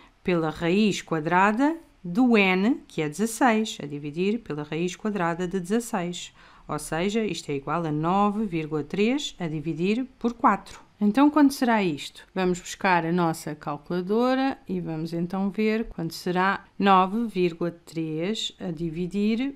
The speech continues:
por quatro. Ora, isto é igual a dois vírgula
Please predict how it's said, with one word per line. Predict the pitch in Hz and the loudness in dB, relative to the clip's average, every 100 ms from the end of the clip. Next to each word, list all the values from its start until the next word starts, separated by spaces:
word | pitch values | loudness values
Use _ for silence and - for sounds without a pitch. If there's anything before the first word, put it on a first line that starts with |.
| - | -10
por | - 262 | -8 -8
quatro. | - 165 147 - - - - _ - - - | -4 -2 -2 -8 -20 -20 -20 _ -16 -14 -12
Ora, | - - - - | -12 -12 -10 -6
isto | 180 - - | -4 -4 -4
é | 175 | -2
igual | 175 190 208 240 254 | 0 2 4 2 2
a | 226 240 - | 0 -2 -4
dois | 190 202 254 262 | -2 2 4 2
vírgula | 214 220 226 226 240 247 | 2 2 2 2 0 -2